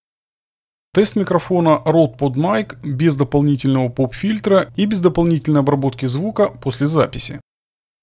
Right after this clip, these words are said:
Тест микрофона Shure S M семь B без дополнительного поп-фильтра и без постобработки. Друзья, вот такой вот получился небольшой анонсовый выпуск.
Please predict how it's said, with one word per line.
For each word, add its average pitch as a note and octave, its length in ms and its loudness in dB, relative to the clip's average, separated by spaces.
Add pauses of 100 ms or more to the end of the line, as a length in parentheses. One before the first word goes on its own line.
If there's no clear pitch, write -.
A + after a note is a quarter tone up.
(360)
Тест G3+ 200 2
микрофона E3 640 0
Shure D3+ 340 0
S C#3 120 -4
M C3+ 140 2
семь C3+ 300 -2
B G3 340 0
без C#3+ 340 0
дополнительного C3 680 0
поп-фильтра G3+ 680 -2
и - 200 -6
без D#3 300 0
постобработки. C3+ 880 -6 (840)
Друзья, C#3 480 2
вот G3 200 2
такой F3+ 280 2
вот C#3+ 100 -10
получился D3+ 520 -2
небольшой D3 540 2
анонсовый C3 520 -2
выпуск. G#3 480 -4